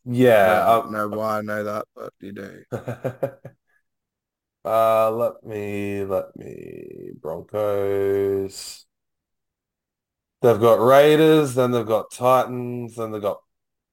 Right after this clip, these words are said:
Speaker 1: Para. Could be, depending on their trajectory at that stage, could be interesting.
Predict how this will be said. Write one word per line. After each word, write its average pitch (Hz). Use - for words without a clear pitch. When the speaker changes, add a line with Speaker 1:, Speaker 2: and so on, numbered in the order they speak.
Speaker 1:
Para. 175
Could 131
be, 117
depending 123
on 107
their 104
trajectory 101
at -
that 101
stage, 98
could 101
be 101
interesting. 120